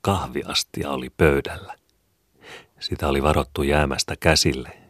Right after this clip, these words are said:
kun Mari oli ollut ahnas paahdetuita kahvinpapuja syömään. Se näytti hänelle oikein himoksi käyneen,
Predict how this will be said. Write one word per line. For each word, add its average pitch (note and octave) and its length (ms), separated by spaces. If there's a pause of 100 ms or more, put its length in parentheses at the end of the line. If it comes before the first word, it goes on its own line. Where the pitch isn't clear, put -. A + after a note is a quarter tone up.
kun D2+ 120
Mari D#2+ 260
oli C2+ 200
ollut D2 280
ahnas D2 360 (100)
paahdetuita D2+ 640
kahvinpapuja C#2+ 760
syömään. C2+ 600 (880)
Se - 180
näytti C#2+ 280
hänelle C#2+ 360
oikein D2 340
himoksi D#2+ 560
käyneen, D2 560